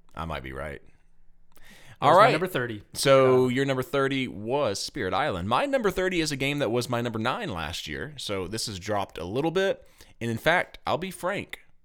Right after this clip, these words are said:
Speaker 1: I'm gonna be, I'll, I'm gonna take off my,
Speaker 2: All right, Frank, let's hear it.
Speaker 1: like,
Speaker 2: What
Speaker 1: my
Speaker 2: you got?
Speaker 1: John hat for a minute and put on my Frank hat.
Speaker 2: Okay.
Speaker 1: And I'm gonna say that this I played this week 'cause I already had,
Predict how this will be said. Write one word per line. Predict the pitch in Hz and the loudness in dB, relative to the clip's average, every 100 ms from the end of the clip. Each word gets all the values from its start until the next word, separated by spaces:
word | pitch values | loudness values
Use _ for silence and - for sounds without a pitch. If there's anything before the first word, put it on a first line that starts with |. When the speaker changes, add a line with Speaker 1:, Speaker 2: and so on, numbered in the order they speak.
| - _ _ _ | -20 _ _ _
Speaker 1:
I'm | - | -12
gonna | 160 | -10
be, | 185 - _ - - - | -10 -12 _ -20 -14 -4
I'll, | 123 - | -4 -2
I'm | 131 | -6
gonna | 156 127 | -4 -6
take | - 143 151 | -4 -4 -2
off | 110 120 - | 0 0 0
my, | 135 | 2
Speaker 2:
All | 175 | 2
right, | |
Frank, | 196 160 151 | 2 0 0
let's | 151 139 | -4 -2
hear | 165 143 | 0 0
it. | 123 | 0
Speaker 1:
like, | 107 | 0
Speaker 2:
What | |
Speaker 1:
my | 107 | 0
Speaker 2:
you | 107 | 2
got? | |
Speaker 1:
John | 123 123 151 | 4 6 6
hat | 151 156 - | 4 0 -2
for | 160 | -4
a | |
minute | 160 170 - | -2 -4 -4
and | 113 | -6
put | 98 120 | -4 -4
on | 117 | -4
my | |
Frank | 113 123 131 | -4 -6 -8
hat. | - 55 - - | -8 -10 -12 -10
Speaker 2:
Okay. | 127 151 165 - - - | -8 -4 -6 -8 -14 -6
Speaker 1:
And | 110 | -4
I'm | 127 | -2
gonna | |
say | 131 143 139 | -2 0 2
that | 123 92 | 0 0
this | 120 185 - - - - - - - - | -2 0 -2 -4 -8 -20 -20 -20 -12 -4
I | 110 | -4
played | - 127 135 139 120 92 | -2 0 0 0 -4 -4
this | 127 - | -4 -2
week | 123 117 | -2 -2
'cause | 107 107 | -2 -2
I | 104 - | -4 0
already | 139 165 123 | 2 2 0
had, | 107 95 | -2 -4